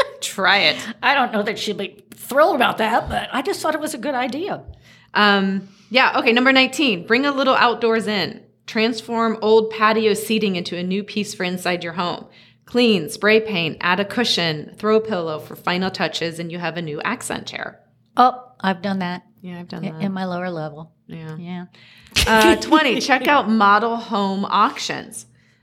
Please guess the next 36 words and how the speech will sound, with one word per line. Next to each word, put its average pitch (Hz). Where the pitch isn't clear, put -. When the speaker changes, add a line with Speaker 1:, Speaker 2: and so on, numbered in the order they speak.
Speaker 2:
After 240
homes 247
in 214
a 202
new 208
development 202
are 185
sold, 226
furnishings 220
in 190
the 180
model 214
homes 180
are 180
often 202
auctioned 180
off 170
for 180
cheap. -
Go 196
to 190
the 185
Builders 240
Auction 214
Company 220
website 202
to 185
find 165
them 175
near 156
you. 240
All -
Speaker 1:
That's, 220
Speaker 2:
right. -
Speaker 1:
that's 233
a, 165